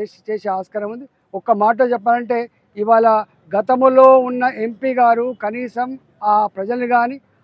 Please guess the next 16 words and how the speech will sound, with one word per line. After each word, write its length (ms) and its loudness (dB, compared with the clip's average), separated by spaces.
ఆ 80 -6
సమస్యలు 440 -6
కానీ 200 0
పట్టించుకున్న 460 -12
పాపాన 340 -10
పోలేదు. 360 -8
కాబట్టి 340 -8
డెఫినెట్‌గా 560 -2
ప్రజలు 300 0
ఇచ్చేటువంటి 560 0
అధికారంతో 680 -6
ఐదు 240 -2
సంవత్సరాల 440 -4
కాలం 380 -4
మోడీ 360 2
గారి 460 4